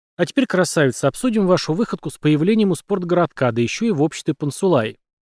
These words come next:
Слушайте меня внимательно и запоминайте. Раз уж вы решили, что я взял Елену под опеку, какое-то время в мое отсутствие ее опекуншами побудете вы.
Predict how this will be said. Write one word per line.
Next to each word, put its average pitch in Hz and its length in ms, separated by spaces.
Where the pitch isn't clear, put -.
Слушайте 233 440
меня 196 140
внимательно 170 520
и 160 40
запоминайте. 139 680
Раз 160 240
уж - 120
вы 139 120
решили, 143 380
что - 180
я 135 140
взял 127 260
Елену 131 360
под 127 200
опеку, 175 420
какое-то 143 420
время 165 280
в - 20
мое 131 240
отсутствие 131 500
ее 165 140
опекуншами 170 580
побудете 156 540
вы. 127 200